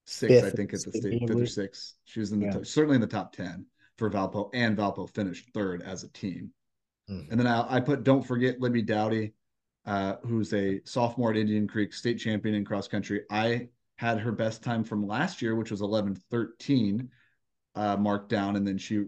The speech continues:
Speaker 1: she ran five flat, ten twenty-six double this weekend, uh, at the Indiana Runner Indoor Opener. So she,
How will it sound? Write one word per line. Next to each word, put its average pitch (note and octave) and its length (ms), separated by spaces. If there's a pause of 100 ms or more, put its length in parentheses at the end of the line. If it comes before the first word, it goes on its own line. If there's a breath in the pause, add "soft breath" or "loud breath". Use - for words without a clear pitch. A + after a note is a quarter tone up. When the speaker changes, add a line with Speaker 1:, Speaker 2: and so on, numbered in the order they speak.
Speaker 1:
she - 200
ran F#2+ 380 (380)
five A#2+ 260
flat, G#2+ 400
ten G#2+ 240
twenty-six G2+ 600 (100)
double F#2+ 380
this - 260
weekend, F#2 560 (140)
uh, E2+ 320
at F2+ 180
the F2 260 (120)
Indiana A2 480
Runner F#2+ 320 (100)
Indoor A2 580
Opener. E2 500 (540)
So F#2 320
she, G2+ 560